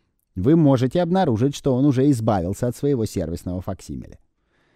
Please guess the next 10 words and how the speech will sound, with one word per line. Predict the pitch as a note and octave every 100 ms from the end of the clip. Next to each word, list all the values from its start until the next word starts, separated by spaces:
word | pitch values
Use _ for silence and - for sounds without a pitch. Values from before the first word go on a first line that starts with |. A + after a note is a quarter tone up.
| _ _ _ _ _ -
Но | A#2
также | E2 D#2 F2+
вы | A#2
можете | A#2 G#2 A#2+
обнаружить, | A#2+ A#2+ A#2+ A#2 A2+
что | F#2
он | E2
накопил | F2 A#2 - A#2
дюжину | F#2 D#2+ D2+ E2
новых. | G#2+ D2 - -